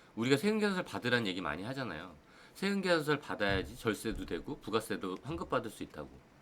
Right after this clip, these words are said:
근데 세금 개선서를 받았다고 해서 우리가 부가가치세를 다 환급받을 순 없어요. 어떤 게 있을까요? 그러니까 태양광을 예를 들면 <clears throat> 일단 처음에 설비 투자를 하잖아요.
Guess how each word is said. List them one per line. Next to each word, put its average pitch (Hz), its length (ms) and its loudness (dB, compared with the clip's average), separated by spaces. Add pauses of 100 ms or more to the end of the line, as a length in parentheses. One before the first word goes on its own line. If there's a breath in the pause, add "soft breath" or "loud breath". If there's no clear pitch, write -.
(160 loud breath)
근데 135 140 0
세금 220 280 0
개선서를 202 360 0
받았다고 101 600 0
해서 104 340 -4 (400 loud breath)
우리가 135 260 2
부가가치세를 131 760 -2
다 107 160 2
환급받을 202 600 -4
순 151 180 -6
없어요. 73 380 -10 (920)
어떤 143 280 2
게 107 60 0
있을까요? 82 360 -8 (300)
그러니까 - 280 -6
태양광을 165 520 2
예를 92 180 0
들면 90 300 -6 (720 loud breath)
<clears throat> - 1080 8
일단 120 280 2
처음에 214 340 2
설비 214 400 4
투자를 110 320 4
하잖아요. 76 460 -6